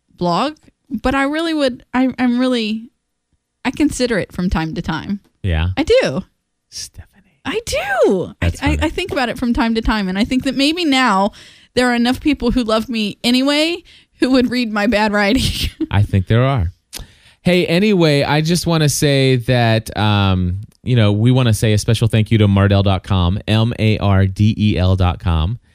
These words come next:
Speaker 2: You know, uh, this is our one hundredth episode of the Family from the Heart podcast. I believe there were two episodes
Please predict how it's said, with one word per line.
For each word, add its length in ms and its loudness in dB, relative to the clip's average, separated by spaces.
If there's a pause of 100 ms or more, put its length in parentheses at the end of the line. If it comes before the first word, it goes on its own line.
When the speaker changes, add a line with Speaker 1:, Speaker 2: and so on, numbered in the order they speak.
(300)
Speaker 2:
You 100 2
know, 240 2
uh, 300 2
this 300 0
is 160 2
our 140 4
one 320 2
hundredth 440 2
episode 680 2
of 440 2
the 240 2
Family 320 2
from 160 0
the 80 4
Heart 280 0
podcast. 580 0
I 80 2
believe 220 2
there 120 0
were 100 2
two 320 0
episodes 720 2